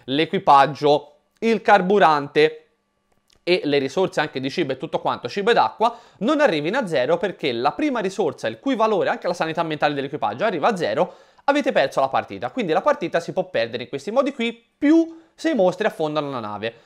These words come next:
perché Dagon e mostri più grandi, ma anche quelli più piccini, se si danno manforte, possono distruggere le stanze, e quando tot stanze sono distrutte, ovviamente c'è una falla nella nave, nello scafo, e la nave andrà a fondo.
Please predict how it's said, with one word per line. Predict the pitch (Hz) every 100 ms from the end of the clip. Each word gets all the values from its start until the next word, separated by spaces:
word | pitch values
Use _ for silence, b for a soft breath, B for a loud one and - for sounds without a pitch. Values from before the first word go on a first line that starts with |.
| b b
perché | 190 196 175
Dagon | 147 185 120 113 117
e |
mostri | 185 160 147
più | 147
grandi, | 180 196 120 117
ma | 156
anche | 160 160
quelli | 175 151
più | 151
piccini, | 160 - 160 117
se | -
si | 151 202
danno | 117 147
manforte, | 262 294 139 104 - 202 B B B
possono | 254 202 - 156
distruggere | 180 - 220 151 131 135
le | 233
stanze, | 262 - 113 123 - 254
e | 233 226
quando | 180 135 139
tot | - 233
stanze | - 190 117 139
sono | 139 156
distrutte, | 202 - 139 113 147 143 - -
ovviamente | 160 180 147 120
c'è | -
una | 139 113
falla | - 160 110 110
nella | 123 156
nave, | 160 117 117
nello | 196 262
scafo, | 262 - 123 139
e |
la | 131
nave | 113 107
andrà | 110 107
a | 104
fondo. | - 95 98 110